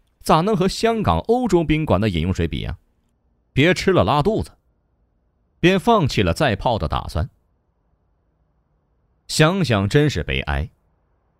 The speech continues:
就这么吃着方便面拼命干活，却得不到好报。杨柳河集团那帮家伙还想踢升他。孙和平认定赵安邦找他不是好事儿，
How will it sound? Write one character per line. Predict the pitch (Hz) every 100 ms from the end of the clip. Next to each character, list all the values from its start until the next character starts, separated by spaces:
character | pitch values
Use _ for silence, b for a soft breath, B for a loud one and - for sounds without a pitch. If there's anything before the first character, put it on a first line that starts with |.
| -
就 | 214 240
这 | 233
么 | 196 139
吃 | - 196
着 | 92
方 | - 165
便 | 175 127
面 | 110 73
拼 | - - 247
命 | 170
干 | 80 67
活， | 60 55 - _ _ _ _ _ -
却 | 247 226
得 | 156 214
不 | 202
到 | 214
好 | 175 - -
报。 | 110 143 _ _ _ _ _ _ _ _ _ _ _ _
杨 | 117 160 220
柳 | 185 151
河 | 147 180
集 | 131 175
团 | 117 127
那 | 147
帮 | 95 127
家 | 139 160
伙 | 98
还 | 69 113
想 | - -
踢 | 92
升 | 101 120
他。 | - - _ _ _ _ _ _ _ _ _ _ _ _ _ _ -
孙 | - 247
和 | 247 160 165
平 | 120
认 | 185 262 151
定 | 101
赵 | 82 98
安 | 69 82
邦 | 95 101
找 | 85 76
他 | 95
不 | 85
是 | 90
好 | 85 57
事 | -
儿， | 73